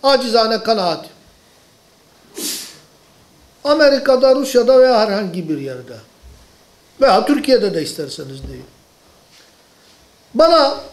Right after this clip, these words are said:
size, herhangi birimize, bizim gibi bir Müslümana deseler ki gelin kardeşim, biz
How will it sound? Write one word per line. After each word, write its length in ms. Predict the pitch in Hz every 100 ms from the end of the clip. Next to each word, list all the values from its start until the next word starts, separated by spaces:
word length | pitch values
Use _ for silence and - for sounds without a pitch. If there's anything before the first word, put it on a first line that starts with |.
| - _
size, 560 | - 320 262 240 254 -
herhangi 520 | 247 262 240 262 233
birimize, 440 | 208 196 170 175 190
bizim 260 | 220 220
gibi 280 | 170 165 185
bir 120 | 180
Müslümana 580 | 180 156 - 156 147 139 143 _ _ _ _ _ _ _ _ - - - -
deseler 460 | 269 277 247 233
ki 120 | 240
gelin 300 | 233 233 196
kardeşim, 400 | 180 151 127 - - _ _ _ _ _ 185 - - - - - - - -
biz 400 | 226 302 311 -